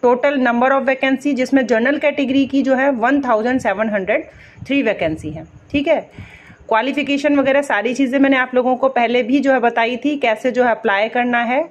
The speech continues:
Salary क्या रहेगी, तो salary काफ़ी अच्छी रहने वाली है, Permanent vacancy है, सरकारी नौकरी है। फ़ोर्टी सेवन thousand six hundred basic पे से लेकर वन लैख फिफ्टी वन थाउजेंड हंड्रेड तक रहेगी,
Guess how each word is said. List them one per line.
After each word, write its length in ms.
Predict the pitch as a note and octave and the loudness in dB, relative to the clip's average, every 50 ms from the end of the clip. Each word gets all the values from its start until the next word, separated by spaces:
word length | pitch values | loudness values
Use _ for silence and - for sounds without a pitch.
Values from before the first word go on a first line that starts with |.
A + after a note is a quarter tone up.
| - - | -10 -8
Salary 420 | - C4 A3+ A3+ A#3+ A#3 D#4 D#4+ | -2 -2 0 0 0 0 0 0
क्या 180 | D4 D#4+ C#4+ C#4+ | 2 2 2 2
रहेगी, 480 | C#4+ C#4 C#4 C4 A3+ A#3 C4+ C#4+ D#4 - - - - _ - | 2 2 0 0 0 -2 -2 -2 -4 -6 -14 -20 -16 _ -8
तो 80 | A3 | -4
salary 300 | - A#3+ A3+ A3+ A#3 B3 | -2 -2 0 0 0 -2
काफ़ी 300 | A#3 A3+ G3+ G#3 - C#4 | -2 -2 -2 -2 -2 -2
अच्छी 200 | C#4 C#4 - C#4+ | -2 -2 0 0
रहने 220 | C4+ C4 C4+ C4+ C4 | 0 2 2 2 2
वाली 300 | C4 B3+ C4 C4 C4 A#3+ | 0 0 0 0 -2 0
है, 220 | B3+ C4+ C#4+ C#4 - - - | -2 -2 -4 -6 -6 -4 -2
Permanent 440 | A3+ A3+ A#3+ B3 B3+ C4 C4+ C4 B3 | -2 0 0 0 0 0 0 0 0
vacancy 520 | B3+ B3+ B3+ C4 C4 B3+ B3+ B3+ B3+ B3+ | -2 -2 -2 -2 -4 -4 -4 -2 -2 0
है, 200 | B3+ B3+ C#4+ D4+ - _ _ _ _ _ _ _ _ _ _ _ _ _ _ _ _ _ _ _ - - - _ _ - - - - - - - - - - _ _ _ - _ _ _ - - - _ _ _ _ _ | 0 0 -2 -2 -6 _ _ _ _ _ _ _ _ _ _ _ _ _ _ _ _ _ _ _ -20 -20 -20 _ _ -20 -20 -20 -20 -20 -20 -20 -20 -20 -20 _ _ _ -20 _ _ _ -20 -20 -20 _ _ _ _ _
सरकारी 480 | - - A3 A3 - A3+ A3 A3+ B3+ C4 | -4 -4 -4 -2 0 -2 -2 0 0 0
नौकरी 360 | B3+ A#3+ A3+ A3+ B3 C4 B3+ | 2 0 0 0 0 -2 0
है। 180 | B3 B3 C4 C4+ | 0 0 -2 -2
फ़ोर्टी 500 | - - - B3+ B3+ B3+ - D#4+ D#4+ D4+ | -4 -2 -2 -2 -2 0 -2 0 0 0
सेवन 340 | D4 D4 C4 B3+ C#4+ D4 - | 0 0 0 0 0 0 2
thousand 320 | C#4 C4+ B3+ C4 C#4 C4+ | 2 0 2 2 0 0
six 200 | C#4 C4+ C4+ - | 0 -4 -4 -2
hundred 300 | B3+ B3+ B3 C4+ A3+ G3+ | -2 0 0 -2 -2 0
basic 380 | A#3 A#3 A#3 - C#4+ C#4 C#4+ - | -2 0 0 -2 -4 -4 -4 -4
पे 400 | C4 C4+ C#4+ D4+ D#4 - - _ _ _ _ _ _ _ _ - | -2 -2 -2 -4 -6 -10 -18 _ _ _ _ _ _ _ _ -8
से 140 | - A#3+ | -4 -4
लेकर 340 | A#3 A#3+ B3 A#3+ - - A3+ | -2 -2 -2 0 0 0 0
वन 240 | A3 A#3 B3 C4+ C#4 | 0 0 0 2 2
लैख 220 | C#4+ C#4+ C#4+ C#4+ | 2 2 0 0
फिफ्टी 280 | C#4+ C4 C4+ - - C#4 | -2 -4 -4 -2 -4 -2
वन 200 | C4 C#4 D4 C#4 | 0 0 0 0
थाउजेंड 420 | C#4 B3 A#3 A3+ A3 B3 B3+ B3 | 0 0 0 0 0 -2 -2 -2
हंड्रेड 380 | A3+ A#3 A3 G#3 G#3+ A3+ A3 - | -2 -2 -2 0 -2 -2 -2 -2
तक 100 | B3+ B3 B3+ | -4 -2 0
रहेगी, 420 | B3 A#3+ B3 A#3 G#3 A#3+ C4 C#4+ | 0 0 0 -2 -2 -4 -6 -6